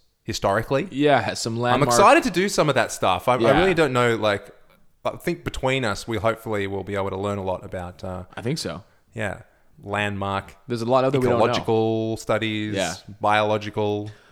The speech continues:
Speaker 2: I d-,
Speaker 1: genetic.
Speaker 2: I did a search actually last week looking for content, right? So I was content trolling, and I, I found a link to the, like, hundred most cited Nature articles,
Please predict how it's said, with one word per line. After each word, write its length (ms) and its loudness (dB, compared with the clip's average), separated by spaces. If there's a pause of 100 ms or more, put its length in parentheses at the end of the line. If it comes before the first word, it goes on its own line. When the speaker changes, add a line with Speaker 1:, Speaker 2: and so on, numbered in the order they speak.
(140)
Speaker 2:
I 80 2
d-, 60 0
Speaker 1:
genetic. 120 4
Speaker 2:
I 60 6
did 140 6
a 40 4
search 380 2
actually 340 -4
last 300 -4
week 220 -2 (120)
looking 460 -4
for 120 -8
content, 480 -6
right? 260 -2
So 100 -2
I 20 -2
was 80 -6
content 500 -4
trolling, 440 -4 (460)
and 380 -6
I, 140 -16 (440)
I 40 2
found 320 0
a 220 2
link 280 -4
to 200 -2
the, 280 -4
like, 280 -8
hundred 800 -2 (680)
most 560 0
cited 720 -2 (840)
Nature 520 -4
articles, 640 -8